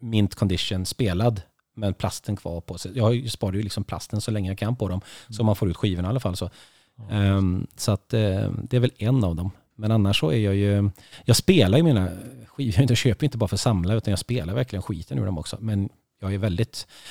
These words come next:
Speaker 1: jag har ändå jobbat i butik med skivor, så att jag är ju ganska varsam mot dem, vilket gör att andrahandsvärdet på dem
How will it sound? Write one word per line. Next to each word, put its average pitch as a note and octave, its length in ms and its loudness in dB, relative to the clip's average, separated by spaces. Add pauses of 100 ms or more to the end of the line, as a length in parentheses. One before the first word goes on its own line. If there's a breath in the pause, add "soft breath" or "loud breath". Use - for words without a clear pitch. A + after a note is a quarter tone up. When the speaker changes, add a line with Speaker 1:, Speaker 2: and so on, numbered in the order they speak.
(160 loud breath)
Speaker 1:
jag B2+ 100 8
har C3 40 10
ändå A#2 180 8
jobbat A2+ 260 6
i - 20 0
butik C3+ 680 0
med C3 360 0
skivor, F#2+ 260 2
så - 120 0
att - 100 -4
jag A#2 100 2
är G#2 40 2
ju A2 180 0
ganska A#2+ 320 0
varsam A2+ 380 2
mot A2 160 -2
dem, F2 140 -8
vilket G2 320 -6
gör F#2 100 0
att F#2 200 -4
andrahandsvärdet A2+ 760 6
på C#3+ 140 8
dem F2+ 180 4